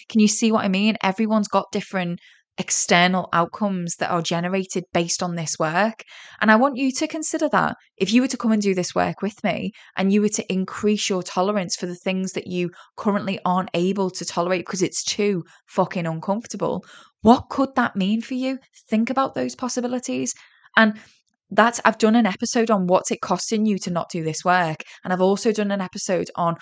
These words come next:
why is it that you think you don't need this support. I'm gonna link them in the show notes to this episode. I really want you to let those be the next ones that you listen to.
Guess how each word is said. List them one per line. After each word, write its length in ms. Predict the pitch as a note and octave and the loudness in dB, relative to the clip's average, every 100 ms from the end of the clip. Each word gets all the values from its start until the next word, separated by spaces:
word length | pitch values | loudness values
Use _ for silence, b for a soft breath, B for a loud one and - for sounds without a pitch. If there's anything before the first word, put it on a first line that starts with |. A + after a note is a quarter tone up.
| B - | B 4
why 180 | F3+ | 4
is 160 | G3 F#3+ | 6 0
it 100 | - | -2
that 120 | F#3 | -6
you 260 | E3+ F3 G3+ | -4 -2 -2
think 300 | - G#3+ G#3 | -2 -4 -2
you 100 | G#3 | 0
don't 220 | G#3+ G#3+ | 0 0
need 180 | A3 A3 | -2 -2
this 140 | A#3+ | -4
support. 420 | - A3+ B3 C#4+ - B B | -6 -2 0 0 -4 B B
I'm 40 | |
gonna 180 | G3 F#3 | -2 0
link 200 | F3+ F#3 | -2 -4
them 160 | F#3+ F3 | -6 -6
in 80 | |
the 80 | E3 | -6
show 180 | - E3 | -4 -4
notes 280 | E3+ F3 - | -4 -8 -6
to 60 | |
this 160 | D#3+ D#3 | -6 -4
episode. 500 | E3 F#3 - G#3 A#3+ - B B B | -6 -4 -2 0 0 -4 B B B
I 60 | F#3 | -2
really 260 | G3 A3+ | 2 4
want 240 | A#3+ G3+ G#3 | 4 2 2
you 140 | A#3 | -2
to 140 | - F#3+ | -2 -2
let 260 | F#3 - | -2 -2
those 200 | G3+ F#3+ | -2 -2
be 140 | F#3 F3 | -2 -4
the 80 | |
next 280 | E3 D#3+ - | -4 -6 -8
ones 200 | E3+ E3 | -8 -6
that 120 | - | -8
you 100 | - | -8
listen 280 | D#3+ D#3 F3+ | -8 -6 -6
to. 200 | F3 F#3 | -4 -4